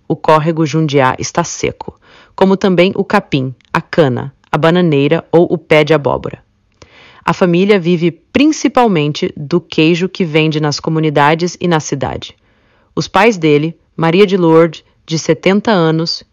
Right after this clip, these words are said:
e José Hilário, de setenta e oito, recordam que há cinquenta anos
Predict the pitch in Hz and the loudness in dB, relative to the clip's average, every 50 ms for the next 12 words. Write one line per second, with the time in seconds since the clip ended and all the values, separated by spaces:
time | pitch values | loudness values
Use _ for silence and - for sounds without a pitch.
0 | _ - 196 185 170 185 165 147 160 165 190 202 190 165 139 131 131 - - - | _ -4 -2 0 0 0 2 2 2 2 4 4 4 2 2 2 0 -4 -8 -8
1 | 139 - 160 - - 160 156 - 175 185 185 - 202 190 175 147 98 127 123 - | -8 -8 -4 -2 -2 -2 0 0 0 0 0 0 -2 -2 -2 -2 -2 -4 -6 -8
2 | - - 143 - _ _ _ _ _ _ _ _ _ _ _ _ _ _ _ - | -12 -16 -16 -18 _ _ _ _ _ _ _ _ _ _ _ _ _ _ _ 0
3 | 226 262 254 - - 196 175 185 196 180 190 185 175 - - 175 160 160 156 - | 0 0 0 2 4 4 4 4 4 2 0 -2 -2 0 0 2 2 2 0 -2
4 | - - 170 151 - - 190 226 269 262 - 247 190 170 165 165 160 151 151 160 | -2 -2 -2 -2 0 0 2 2 2 2 2 2 2 2 2 2 0 0 -2 -4
5 | 156 - - | -6 -10 -14